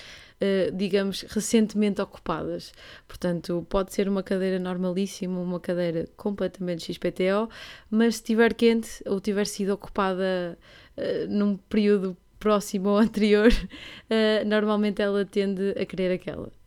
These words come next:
Eh, acho que é uma coisa de gato, eh, mas tem sido também uma diversão, mas lá está. Se tivermos, eh, algumas limitações e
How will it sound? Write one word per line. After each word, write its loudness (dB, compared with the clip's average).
Eh, -6
acho -6
que -6
é -2
uma -4
coisa -4
de -6
gato, -8
eh, -4
mas -2
tem -4
sido -2
também -4
uma -2
diversão, -4
mas -2
lá -4
está. -2
Se -20
tivermos, 0
eh, -2
algumas 0
limitações -2
e -2